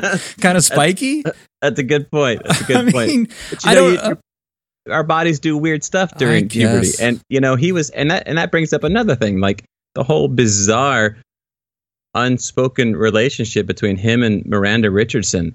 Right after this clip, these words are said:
Speaker 2: Mm-hmm.
Speaker 1: Like, did he wanna, uh, make out with her? Did, like, he was, he was, he was becoming of age and hitting puberty,
Speaker 2: Yeah.
Speaker 1: like, in that, uh, in that, uh, prison camp
Speaker 2: Yeah.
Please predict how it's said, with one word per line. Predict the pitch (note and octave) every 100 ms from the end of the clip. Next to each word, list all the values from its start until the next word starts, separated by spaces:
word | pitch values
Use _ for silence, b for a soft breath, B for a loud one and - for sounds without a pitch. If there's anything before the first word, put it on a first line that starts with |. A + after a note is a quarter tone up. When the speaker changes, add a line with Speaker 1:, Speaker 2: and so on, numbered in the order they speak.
| -
Speaker 2:
Mm-hmm. | B2+ A2 A2
Speaker 1:
Like, | G2 F2+ - _ _ - - -
did | G#2
he | G2
wanna, | F#2+ F#2 E2+ E2+ _ _ _ _ _ _ - - D2+
uh, | F#2 F2+ D#2+ -
make | - F#2 E2+
out | F#2+ B2
with | D#3+ F3+
her? | G#3 A3 G#3+ - -
Did, | G#2 -
like, | G2 G2
he | - E3+
was, | E3+ B2+ A#2+
he | B2+
was, | F#3+ E3 A2 - _ _ _ _ _ _ _ _ _
he | A2+ A#2+
was | F#3 B2+
becoming | A2+ B2+ B2 A2
of | G#2
age | B2 D#3 G#2+
and | G2+
hitting | G#2+ G#2+
puberty, | A2+ C3 A#2+
Speaker 2:
Yeah. | G2
Speaker 1:
like, | F2+ F2+ _ _ _ _ _ -
in | A#2+ C3+
that, | A#2 G#2 G2+ _ _ _ _ _ _ -
uh, | G#2+ F#2 F2 - -
in | G#2+
that, | G#2 F#2 - _ _ _ _ -
uh, | G1+ C#2 G#1 G1+ -
prison | A#2+ F3+ C#3
camp | F#2+ E2 D#2 - -
Speaker 2:
Yeah. | A#2+ A#2 E2